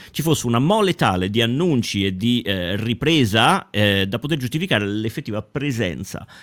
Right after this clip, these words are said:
di questa manifestazione a fianco a, agli altri.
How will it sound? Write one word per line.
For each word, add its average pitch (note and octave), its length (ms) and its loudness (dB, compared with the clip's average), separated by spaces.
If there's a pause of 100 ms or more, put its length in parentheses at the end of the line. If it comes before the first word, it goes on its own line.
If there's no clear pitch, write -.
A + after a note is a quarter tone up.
di G2 240 -4
questa F#2+ 880 -4
manifestazione G2+ 960 -2
a - 80 -4
fianco G2 640 -4
a, F2+ 480 -6
agli F#2+ 160 -4
altri. D#2 420 -10